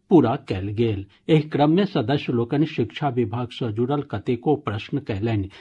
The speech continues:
शिक्षा मंत्री सुनील कुमार एक प्रश्नक उत्तर मे कहलनि जे शीघ्रहि विभागक अंतर्गत पैंतालीस हजार परिचारीक नियुक्ति कयल जायत। ओतहि शिक्षा मंत्री विद्यालय सभ मे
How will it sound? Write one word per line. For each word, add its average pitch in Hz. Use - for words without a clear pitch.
शिक्षा 156
मंत्री 170
सुनील 143
कुमार 143
एक 120
प्रश्नक 143
उत्तर 156
मे 143
कहलनि 135
जे 160
शीघ्रहि 175
विभागक 131
अंतर्गत 143
पैंतालीस 123
हजार 127
परिचारीक 120
नियुक्ति 107
कयल 95
जायत। 110
ओतहि 160
शिक्षा 131
मंत्री 117
विद्यालय 110
सभ 143
मे 147